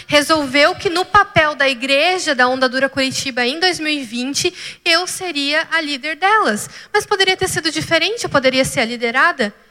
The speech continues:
E daí? Eu não iria honrar? Eu não iria corresponder à autoridade que Deus tava me, me dando?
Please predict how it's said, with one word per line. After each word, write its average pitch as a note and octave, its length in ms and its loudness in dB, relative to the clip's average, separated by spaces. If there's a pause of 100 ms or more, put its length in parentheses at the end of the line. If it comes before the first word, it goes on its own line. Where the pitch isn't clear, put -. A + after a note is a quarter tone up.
E D#4 40 -4
daí? B3+ 400 -2 (1300)
Eu A3+ 80 -4
não A#3+ 180 0
iria G#3+ 280 0
honrar? A#3+ 440 2 (1300)
Eu A3+ 80 -8
não B3 140 0
iria A#3+ 480 0 (520)
corresponder D4+ 920 0
à D#4 60 6
autoridade C4 560 4
que - 120 -8
Deus E4 480 -2
tava C#4 240 4
me, C4 160 -2 (240)
me A#3+ 200 0
dando? B3 640 2